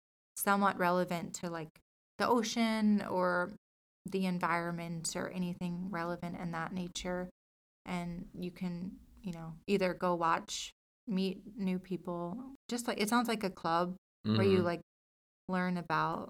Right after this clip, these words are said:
Speaker 1: important topics and meet new people. So that was just, like, a few things <laughs> there, but I encourage you to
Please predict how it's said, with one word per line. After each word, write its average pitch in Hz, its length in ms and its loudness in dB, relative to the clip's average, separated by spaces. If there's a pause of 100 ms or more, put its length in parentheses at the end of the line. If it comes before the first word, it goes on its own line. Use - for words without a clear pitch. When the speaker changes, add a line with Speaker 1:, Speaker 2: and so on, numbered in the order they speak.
(100)
Speaker 1:
important 185 480 0
topics - 560 -6
and 185 100 0
meet 180 160 -2
new 185 140 -2
people. 185 320 -4
So 208 380 4 (480)
that 247 120 8
was 302 200 6
just, 262 260 0
like, 214 340 -2
a 190 140 -4 (140)
few 202 180 0
things 233 640 4
<laughs> 233 520 4
there, 220 440 0 (640)
but 208 100 2
I 202 100 4
encourage 196 460 0
you 202 100 2
to 190 200 0